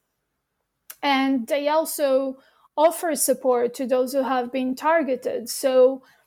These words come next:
and there are other groups like this one, like this specific one elsewhere, for instance, in Malaysia. And there are also other, like, private initiatives. For instance,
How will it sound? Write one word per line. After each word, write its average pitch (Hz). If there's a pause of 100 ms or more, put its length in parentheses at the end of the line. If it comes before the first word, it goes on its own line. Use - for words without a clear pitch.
(140)
and 294
there 277
are 269
other 320
groups 269
like 247
this 269
one, 254 (480)
like 254
this 269
specific 254
one 247
elsewhere, 269
for 240
instance, 254
in 240
Malaysia. 247 (560)
And 277
there 277
are 285
also 349
other, 269
like, 247 (480)
private 277
initiatives. 254 (320)
For 262
instance, 269